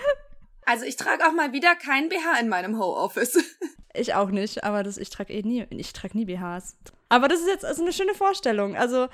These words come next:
Speaker 2: hallo Jule, <laughs> schön, dass du dabei bist, auch ohne B H.
Speaker 1: Hallo, ich bin die Jule, ich trage Körbchengröße E und heute keinen B H. <laughs>
Speaker 2: Schön, dass du bei uns bist. Ja, Jule,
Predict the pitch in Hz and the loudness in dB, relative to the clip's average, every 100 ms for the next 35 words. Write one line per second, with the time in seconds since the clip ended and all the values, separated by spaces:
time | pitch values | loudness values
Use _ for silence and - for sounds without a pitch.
0 | - - 330 349 339 359 339 392 370 339 | -10 -2 2 4 4 2 2 6 6 8
1 | 392 - 330 294 294 294 262 285 - 269 | 6 4 2 2 4 2 2 -2 -2 -2
2 | 277 285 294 233 262 - 302 269 403 - | 0 0 0 4 2 2 0 -2 -6 -6
3 | - - _ - - - - 220 247 269 | -8 -8 _ -16 -14 -14 -4 -2 -2 -4
4 | - 240 220 185 254 370 - 180 185 202 | -4 -2 -2 -2 -4 -4 -4 0 0 0
5 | - 208 247 226 214 - - 320 - 269 | -8 -8 -6 -4 -4 -4 -2 0 0 -4
6 | 247 254 - 226 240 202 160 190 - 262 | -4 -4 -4 -4 -4 -4 -4 -6 -14 -10
7 | 349 - - 403 - - - - - - | -10 -6 -4 -2 -2 -6 -10 -14 -12 -12
8 | - _ - - 554 523 494 320 294 311 | -14 _ -14 -4 -2 -4 -4 -2 0 0
9 | 320 294 294 262 311 247 - 226 226 - | -2 2 4 6 4 2 0 -4 -4 -6
10 | - - - - - - - - 220 269 | -16 -18 -20 -20 -20 -20 -20 -20 -6 -2
11 | 240 202 - 254 370 311 233 233 | 0 -2 -6 -4 -2 0 0 -2